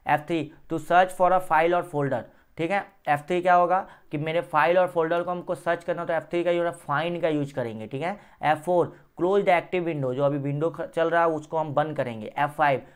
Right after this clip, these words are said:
रिफ्रेश, मतलब आप भी देखते होंगे सुबह उठ के ब्रश व्रश करते हैं, नहाते हैं, रिफ्रेश होते हैं, तो वही चीज़ जब कंप्यूटर को हम लोग ओपन करते हैं हम लोग रिफ्रेश का यूज़ करते हैं और हम लोग एफ़ फ़ाइव का शॉर्टकट की यूज़ करते हैं। एफ़ सिक्स,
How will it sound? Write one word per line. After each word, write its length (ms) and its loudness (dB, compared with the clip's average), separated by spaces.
रिफ्रेश, 500 0
मतलब 480 -2
आप 140 0
भी 160 -4
देखते 280 -2
होंगे 160 -6
सुबह 200 0
उठ 160 0
के 100 -2
ब्रश 280 0
व्रश 160 -4
करते 260 -2
हैं, 60 -2
नहाते 300 -2
हैं, 80 0
रिफ्रेश 400 -2
होते 160 -6
हैं, 160 -2
तो 60 -6
वही 160 0
चीज़ 180 -4
जब 140 -4
कंप्यूटर 400 -2
को 80 -2
हम 100 -4
लोग 100 2
ओपन 300 0
करते 240 -2
हैं 60 0
हम 60 -6
लोग 140 -2
रिफ्रेश 420 0
का 80 0
यूज़ 200 -2
करते 260 -4
हैं 60 2
और 180 2
हम 120 -4
लोग 200 0
एफ़ 140 -2
फ़ाइव 260 2
का 200 2
शॉर्टकट 380 -2
की 120 -8
यूज़ 180 -8
करते 280 -8
हैं। 100 -10
एफ़ 160 2
सिक्स, 280 -4